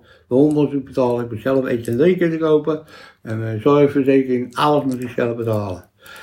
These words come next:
Ja, als ik bijvoorbeeld, eh, mijn hypotheek betaalde en de servicekosten, was geld op. Had ik niks meer. Dus, eh, dan probeer ik het ene gat met het andere gat te vullen.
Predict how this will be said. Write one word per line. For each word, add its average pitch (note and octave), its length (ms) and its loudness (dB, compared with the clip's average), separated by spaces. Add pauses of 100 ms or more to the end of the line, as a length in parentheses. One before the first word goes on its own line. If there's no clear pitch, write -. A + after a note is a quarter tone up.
(200)
Ja, - 260 0 (120)
als C3+ 180 0
ik C3+ 140 0
bijvoorbeeld, B2+ 480 0
eh, A#2+ 460 0 (720)
mijn A#2 420 -2
hypotheek C#3+ 500 2
betaalde A2+ 420 -2
en C3+ 140 4
de B2+ 80 4
servicekosten, D3 720 0
was C3+ 140 -8
geld A#2 300 -6
op. C#3 180 -4 (840)
Had B2 160 -6
ik - 60 -8
niks D3 200 0
meer. A2 220 -6 (640)
Dus, D3 260 0
eh, - 420 -14
dan C#3 180 0
probeer C#3+ 340 4
ik C3 80 0
het C3 140 -4
ene C#3+ 240 2
gat C3+ 300 -4
met B2+ 120 -4
het A#2+ 100 -12
andere C3 360 -4
gat A2+ 220 -10 (460)
te C#3 200 2
vullen. A#2 380 2